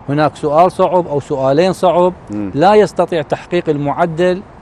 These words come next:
Speaker 1: اللي يريده هو.
Speaker 2: زين.
Speaker 1: فيصبح في دوامة مع نفسه، أنه عندما يجعل تفكير أن هناك دور ثالث ربما يتهاون في دراسته بالدور الأول وبالدور الثاني،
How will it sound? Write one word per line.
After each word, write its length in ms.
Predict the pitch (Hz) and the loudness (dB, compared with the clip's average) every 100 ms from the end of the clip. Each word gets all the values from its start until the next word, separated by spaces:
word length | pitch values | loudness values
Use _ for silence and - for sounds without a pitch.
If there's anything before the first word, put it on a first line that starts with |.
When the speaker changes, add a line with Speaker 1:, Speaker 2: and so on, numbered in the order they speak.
| - - - - - - - - | -20 -20 -20 -20 -20 -20 -14 -4
Speaker 1:
اللي 140 | 147 | 0
يريده 240 | 156 165 127 | 2 2 2
هو. 280 | 104 92 85 - | 0 -8 -10 -12
Speaker 2:
زين. 260 | 98 104 85 - - - - - - - - - - - - - - - | -12 -10 -10 -12 -20 -20 -20 -20 -20 -20 -20 -20 -20 -20 -20 -20 -20 -4
Speaker 1:
فيصبح 500 | 160 180 233 208 208 | 2 4 4 2 0
في 160 | - 180 | 0 0
دوامة 460 | 165 175 202 220 180 | 2 2 2 0 0
مع 260 | 180 135 | 0 -2
نفسه، 380 | 127 110 - 95 - - - - - - - - | -4 -6 -10 -14 -14 -20 -20 -20 -20 -20 -20 -8
أنه 540 | 147 156 147 156 156 160 - - - | -4 -2 0 0 -2 -4 -12 -20 -10
عندما 320 | 147 147 156 185 | -6 -2 0 0
يجعل 440 | 202 190 196 208 - - - - | 0 2 2 2 -10 -20 -20 -4
تفكير 460 | 170 160 - 185 160 | 0 0 0 0 0
أن 100 | 156 | 0
هناك 360 | 139 156 196 165 | -2 0 0 -2
دور 300 | 147 180 156 | 0 2 2
ثالث 500 | - 131 127 151 - - - - - - - - - - - - - - - - - - - 147 | 2 2 4 2 -2 -10 -20 -20 -20 -20 -20 -20 -20 -20 -20 -20 -20 -20 -20 -20 -20 -20 -12 -4
ربما 480 | 208 202 214 196 180 | 0 2 4 4 2
يتهاون 600 | - 139 147 131 101 104 - - - - | 2 2 2 2 -2 -10 -18 -20 -18 -4
في 120 | 151 | 0
دراسته 600 | 151 147 131 165 180 147 | 4 2 2 -2 -2 -4
بالدور 400 | 143 135 156 147 | -4 0 4 4
الأول 380 | 139 147 160 156 | 2 -2 0 0
وبالدور 420 | 123 113 135 160 | -2 -2 0 0
الثاني، 480 | 143 - 117 101 | -2 -4 -4 -4